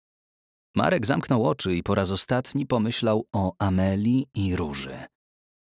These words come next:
Zawiódł je, zniszczył im życie i niestety nie mógł już tego cofnąć.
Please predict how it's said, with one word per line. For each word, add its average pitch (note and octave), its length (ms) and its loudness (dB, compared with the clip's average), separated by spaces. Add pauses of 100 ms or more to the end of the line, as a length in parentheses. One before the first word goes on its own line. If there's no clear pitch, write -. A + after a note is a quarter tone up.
(200)
Zawiódł C#2 580 -4
je, C2+ 280 -14 (340)
zniszczył G#2+ 540 2
im G2+ 220 2
życie E2 580 -2
i D3 200 2
niestety - 640 -4
nie G#2 320 4
mógł D2+ 400 -6
już E2 220 -6
tego F#2 220 -2
cofnąć. - 640 -8